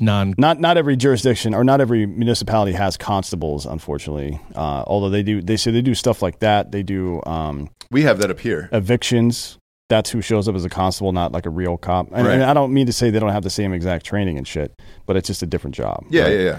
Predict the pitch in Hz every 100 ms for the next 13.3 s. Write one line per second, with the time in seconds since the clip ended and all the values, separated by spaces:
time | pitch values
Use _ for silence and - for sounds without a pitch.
0 | - 104 95 85 78 123 151 123 127 131
1 | 147 175 - 127 107 - 110 98 107 98
2 | 107 117 160 175 185 220 139 143 139 135
3 | 107 92 71 - 117 - 76 60 - -
4 | - 110 165 160 190 175 156 - 113 110
5 | 104 - - _ _ _ _ - - 123
6 | 123 123 120 107 101 113 - 113 - 90
7 | 92 98 87 - 101 92 87 - _ -
8 | - 104 120 113 110 92 110 101 92 90
9 | 85 - _ - 107 113 110 104 - 101
10 | 110 104 113 107 92 87 82 107 90 87
11 | 104 92 87 - 82 80 69 - 73 73
12 | 64 - - - - - 113 107 104 90
13 | - 95 82